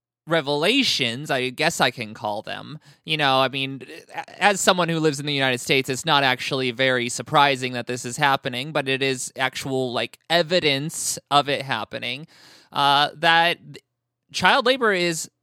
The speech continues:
not just a couple of, uh, like, a handful of companies that, whoopsies, we accidentally did it. No, this is a systemic thing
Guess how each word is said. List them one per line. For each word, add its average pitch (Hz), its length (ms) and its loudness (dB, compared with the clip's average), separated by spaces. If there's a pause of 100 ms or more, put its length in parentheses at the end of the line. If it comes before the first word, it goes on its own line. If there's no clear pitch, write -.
not 190 320 0
just 214 560 0
a 160 100 2
couple 196 400 0
of, 160 200 2
uh, 156 100 4
like, 147 140 0
a 147 80 -2
handful 196 640 2
of 151 160 0
companies 156 600 -2
that, 135 260 2
whoopsies, 160 640 -2
we 147 160 -2
accidentally 143 640 0
did 185 220 0
it. 139 240 -2
No, 143 240 2
this 156 220 -4
is 156 100 -4
a 151 80 -2
systemic 196 680 -2
thing 156 480 0